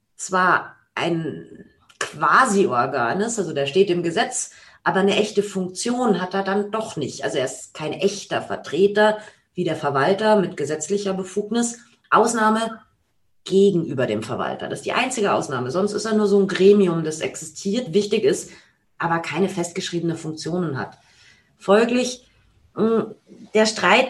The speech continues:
verlagert sich dann häufig auf die Frage nach der Wiederwahl oder der Abwahl des Verwalters. Da spielen sich solche Streitigkeiten am Ende ab.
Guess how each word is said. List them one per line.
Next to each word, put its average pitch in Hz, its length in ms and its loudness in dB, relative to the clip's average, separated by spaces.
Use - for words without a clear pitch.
verlagert 196 720 4
sich 196 200 -2
dann 175 220 0
häufig 196 360 2
auf - 200 -2
die 180 100 -4
Frage 160 420 0
nach 147 200 0
der 151 240 -2
Wiederwahl 214 760 4
oder 185 600 2
der 156 240 2
Abwahl 160 480 2
des 160 160 -4
Verwalters. 131 720 -2
Da 175 320 0
spielen 170 340 -2
sich 160 200 -8
solche 151 280 -4
Streitigkeiten 143 800 -8
am 131 120 -6
Ende 131 360 -6
ab. - 280 -12